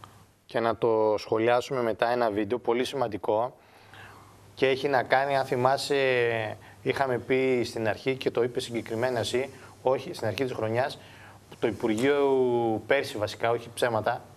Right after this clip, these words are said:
πέρσι, ο κυ-, ενώ ο κύριος Γαβρόγλου, Υπουργός Παιδείας, απέστειλε επιστολή ώστε να γίνουν προσβάσεις σε όλα τα δημόσια σχολεία, ήδη παρατηρούνται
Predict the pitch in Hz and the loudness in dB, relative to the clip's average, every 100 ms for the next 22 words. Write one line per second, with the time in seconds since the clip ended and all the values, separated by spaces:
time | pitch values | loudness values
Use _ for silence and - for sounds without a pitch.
0 | - - - 117 - 143 - - - - | -20 -8 -2 0 0 -4 -6 -16 -18 -18
1 | - - - - - - 214 127 139 135 | -20 -20 -20 -18 -14 -10 -4 0 0 2
2 | 139 143 131 127 143 131 135 127 117 123 | 2 4 2 4 2 4 2 0 0 0
3 | - 131 120 135 131 139 147 143 135 127 | 0 -2 0 0 0 -2 -2 0 -2 -2
4 | 120 - 117 135 127 - - - - - | -4 -2 2 2 2 -2 -12 -20 -20 -10
5 | - 123 - 117 113 117 131 139 135 131 | -4 -4 -2 0 2 2 2 2 0 2
6 | 123 113 110 98 - 113 98 123 131 - | 2 0 0 -4 -4 -4 0 2 2 0
7 | 131 113 113 - - - - - 139 139 | -2 -2 -6 -12 -18 -20 -16 0 2 4
8 | 131 120 117 120 113 101 107 104 117 127 | 2 0 0 -2 -2 -6 -2 0 2 2
9 | 143 - - - - 131 143 147 143 127 | 0 -4 -16 -16 -2 0 2 2 2 2
10 | 113 123 120 131 117 139 143 | 2 2 2 2 2 0 0